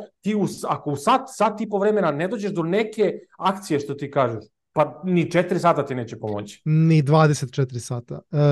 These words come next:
Speaker 2: apsolutno se slažem. Mislim, mo-, moj princip po pitanju sastanaka je u principu da, da zakazujem manje. Na primjer, ako očekujem, ako bih nešto očekujem da će trebati sat vremena, znaš, sat vremena ti neki default
Speaker 1: Mhm.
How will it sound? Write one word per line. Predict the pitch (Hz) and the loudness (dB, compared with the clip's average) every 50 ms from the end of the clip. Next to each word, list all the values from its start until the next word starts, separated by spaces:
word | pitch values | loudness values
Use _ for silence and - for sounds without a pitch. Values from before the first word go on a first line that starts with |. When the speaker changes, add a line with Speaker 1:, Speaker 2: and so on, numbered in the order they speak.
| 139 143 | 4 4
Speaker 2:
apsolutno | 156 151 139 123 - 180 180 175 - 147 | 2 0 0 2 4 4 4 4 4 -2
se | - 147 127 | -2 -2 -6
slažem. | - 143 127 127 113 120 135 - | -4 -4 -4 -2 -4 -4 -4 0
Mislim, | - 160 156 - 170 160 190 | 2 2 4 4 2 2 4
mo-, | 175 156 170 190 180 | 6 6 6 6 6
moj | 165 170 185 208 220 208 | 8 6 8 6 6 2
princip | 220 220 220 208 - 226 - | 0 0 0 0 -4 -6 -6
po | - 180 | -6 -4
pitanju | - 190 180 180 190 185 160 | 0 0 -2 0 0 -2 -2
sastanaka | - 170 156 143 - 190 185 170 - 165 | -2 -4 -6 -4 -4 -4 -4 -4 -2 -4
je | 151 | -4
u | 131 | -4
principu | - 135 135 135 127 - 160 160 175 180 | -2 -2 -2 -2 -2 -2 -4 -4 -2 -2
da, | 160 160 160 156 151 139 _ _ _ _ _ _ - | 0 2 2 2 0 -2 _ _ _ _ _ _ -2
da | 151 147 | 0 0
zakazujem | 135 143 139 - 151 143 143 135 151 165 160 151 | 2 0 -2 0 0 0 2 2 4 4 6 6
manje. | 143 143 139 135 135 131 123 123 | 6 6 4 4 4 2 2 0
Na | 127 127 131 | -2 -4 -4
primjer, | - - 190 214 220 190 | 0 0 0 2 2 0
ako | 175 - - - - | -2 -2 -4 -6 -6
očekujem, | - 151 131 - - 165 165 - - 214 208 190 165 139 - _ _ _ _ _ _ _ _ _ _ _ _ _ - | -6 -6 -6 -4 -2 -2 -2 0 0 2 2 2 2 0 -2 _ _ _ _ _ _ _ _ _ _ _ _ _ -8
ako | - 160 - 196 | -6 -2 0 2
bih | 170 165 156 | 2 2 0
nešto | 240 311 262 - - | -2 -2 -2 -2 -2
očekujem | - - 240 240 240 240 190 | -2 0 -2 0 0 0 0
da | 160 | 0
će | - - | 0 0
trebati | - 170 151 - | 0 0 0 0
sat | - 151 139 120 | -2 -4 -4 -4
vremena, | 131 139 202 294 | -2 -2 -2 -2
znaš, | - - | -2 -2
sat | - 262 220 - | -2 -4 -2 0
vremena | 202 202 196 170 147 | 0 0 2 2 0
ti | 131 - 147 | 0 -2 -4
neki | 151 143 - - 127 | -6 -6 -6 -6 -6
default | 120 131 131 131 - 135 117 98 - _ _ _ _ _ _ _ _ _ _ - 214 | -4 -4 -4 -4 -4 -4 -4 -4 -6 _ _ _ _ _ _ _ _ _ _ 0 2
Speaker 1:
Mhm. | 226 208 196 | 4 4 4